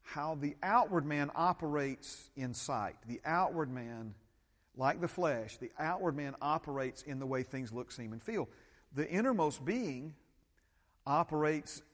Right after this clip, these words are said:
in what's done, things done, and what we've already believed.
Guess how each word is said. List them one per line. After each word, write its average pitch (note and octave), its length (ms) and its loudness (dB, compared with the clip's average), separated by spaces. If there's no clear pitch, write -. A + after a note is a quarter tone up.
in C#3+ 300 -2
what's D#3+ 320 0
done, D#3+ 580 0
things F3+ 300 -4
done, D#3 580 -2
and D3+ 140 2
what E3+ 140 0
we've D3 140 2
already D3+ 400 2
believed. C3 640 -2